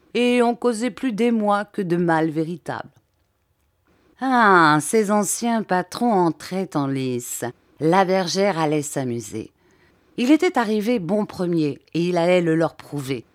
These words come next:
Et le numéro suivant du Nouvelliste marchait carrément de l'avant. Les aboiements enroués d'une presse aphone ne nous empêcheront pas de poursuivre notre tâche.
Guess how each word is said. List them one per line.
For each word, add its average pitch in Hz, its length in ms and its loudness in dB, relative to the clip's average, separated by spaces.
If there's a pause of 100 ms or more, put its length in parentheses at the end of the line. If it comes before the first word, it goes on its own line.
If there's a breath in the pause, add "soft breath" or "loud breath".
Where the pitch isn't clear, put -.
(160 soft breath)
Et 185 80 0
le 226 140 6
numéro 269 500 6
suivant 196 440 -2
du 147 120 -2
Nouvelliste 202 760 0
marchait 160 440 -2
carrément 151 480 -2
de 156 100 -4
l'avant. 120 360 -6 (880 soft breath)
Les 269 400 2
aboiements 285 580 8
enroués 202 640 2
d'une 147 340 -2
presse 220 360 -4 (100)
aphone 151 640 -4 (320)
ne 214 100 2
nous 269 240 8
empêcheront 294 480 2
pas 330 180 -2
de 247 100 -2
poursuivre 254 460 2
notre 285 320 4
tâche. - 520 -6